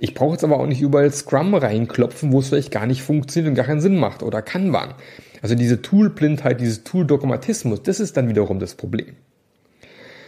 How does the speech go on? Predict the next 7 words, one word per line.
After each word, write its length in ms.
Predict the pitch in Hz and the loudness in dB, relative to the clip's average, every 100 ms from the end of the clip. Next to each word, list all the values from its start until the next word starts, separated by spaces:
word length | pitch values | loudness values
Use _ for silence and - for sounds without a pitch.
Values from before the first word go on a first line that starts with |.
| - - | -16 -2
Ja, 80 | |
ich 140 | 135 127 | -2 2
muss 220 | 165 165 | 0 2
eben 340 | - 147 147 135 - _ - | 0 2 0 -4 -14 _ -12
ein 100 | - | -4
Gefühl 420 | 107 98 - 165 190 | -2 -2 0 2 2
entwickeln, 640 | 208 180 202 208 208 220 | 0 0 0 0 0 -2